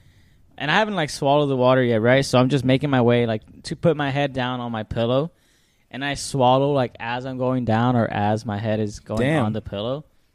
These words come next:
Speaker 2: Like that, huh?
Speaker 1: Yeah. <laughs> And so every once in a while, like, it'll be a bad kind of, like, have you ever tried sw-, uh, drinking water while, with your, uh,
Speaker 2: While you're laying down?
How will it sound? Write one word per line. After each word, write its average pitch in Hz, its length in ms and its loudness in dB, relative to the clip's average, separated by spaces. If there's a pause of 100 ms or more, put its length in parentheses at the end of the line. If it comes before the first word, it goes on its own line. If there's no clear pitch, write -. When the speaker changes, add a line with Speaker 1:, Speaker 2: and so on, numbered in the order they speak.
(120)
Speaker 2:
Like 117 160 -12
that, 131 200 -4
huh? 127 120 -6 (200)
Speaker 1:
Yeah. 92 280 -10 (200)
<laughs> - 180 -6
And 254 140 -2
so 185 80 0
every 208 220 4
once 170 260 0
in 208 60 0
a 196 60 0
while, 190 320 4
like, 147 160 0
it'll 131 140 0
be 147 120 0
a 139 80 2
bad 123 300 -2
kind 120 160 -8
of, 107 60 -6
like, 104 120 -8 (200)
have 170 100 4
you 208 60 6
ever 220 40 -2
tried 240 220 0
sw-, - 240 -8
uh, 147 140 0
drinking 160 320 -4
water 139 240 0
while, 127 260 -2
with - 240 -10
your, 104 300 -6
uh, 101 240 -8 (260)
Speaker 2:
While 117 160 -2
you're 117 100 0
laying 120 180 -2
down? 147 220 -4